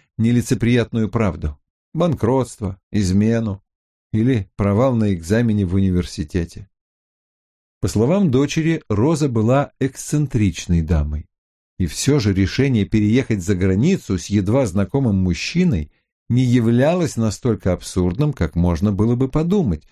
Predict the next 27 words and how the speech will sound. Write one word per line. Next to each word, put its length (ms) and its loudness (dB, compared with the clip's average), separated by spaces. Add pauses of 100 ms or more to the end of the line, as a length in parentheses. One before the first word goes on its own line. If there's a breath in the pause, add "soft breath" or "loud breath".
(180)
Такое 360 0
даже 320 0
довольно 420 2
часто 360 -2
случалось. 680 -4 (1000)
Роза 460 2
жила 400 0
в 100 -8
кондоминиуме 1040 2
шестидесятых 840 0
годов, 520 0 (260)
представлявшем 880 0
собой 400 0
кольцо 520 -2
четырёхэтажных 1000 -2
зданий 460 0
с 100 -4
бассейном 640 -2
в 100 -16
центре. 720 -2 (360)
Но 260 2
сейчас 460 -2
в 80 -2
нём 320 0
не 140 0
было 200 0
воды, 460 -2